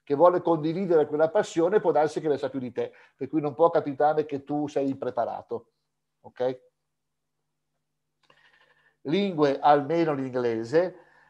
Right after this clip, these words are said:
è obbligatorio da un punto di vista, diciamo, normativo, non è l'obbligo, però, diciamo, se uno, mm, poi vuole fare veramente questo mestiere,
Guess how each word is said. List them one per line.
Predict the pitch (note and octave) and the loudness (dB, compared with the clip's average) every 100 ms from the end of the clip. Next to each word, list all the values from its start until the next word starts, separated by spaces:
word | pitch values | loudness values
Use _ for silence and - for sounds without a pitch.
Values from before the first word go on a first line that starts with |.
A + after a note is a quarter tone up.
| _ _ | _ _
è | D3+ | 4
obbligatorio | F3 G3 G3+ F#3+ F#3 D3+ C3 B2+ B2 C#3 | 4 4 4 6 8 8 6 4 -4 0
da | C3+ | -2
un | |
punto | D3+ F3+ F3+ | 0 -4 0
di | E3+ E3+ | 0 0
vista, | F#3 F#3+ - E3 | -2 -4 0 0
diciamo, | D3+ - E3+ E3+ E3+ D#3 | 2 0 0 2 2 2
normativo, | D#3+ D#3+ D#3+ D#3+ G#3 G#3 F3 | 2 0 -2 -2 0 2 2
non | D3 D#3+ D3+ | 0 -6 -2
è | F3+ F3 | 2 2
l'obbligo, | D3+ D#3 C3+ C3+ C#3+ C#3 F3 G#3 - - _ _ _ | 6 6 6 0 0 6 6 6 -2 -20 _ _ _
però, | D3+ E3+ F#3+ F#3 E3+ | 4 8 8 8 2
diciamo, | C3 B2 E3 D#3 | -10 -2 0 0
se | D3 | 2
uno, | E3+ F#3+ E3+ D#3+ D3+ C#3+ | 2 4 4 4 2 -8
mm, | C#3+ | -14
poi | - E3 D#3+ | 0 4 4
vuole | D3 D3 C#3+ | 4 2 4
fare | D#3+ D3 | 4 4
veramente | C#3 C#3 D#3+ C#3+ | 2 0 -4 -4
questo | C#3 D3 | -4 -6
mestiere, | C#3+ - D3 D3 C3+ B2 A2 | -10 -8 -2 0 0 -2 -6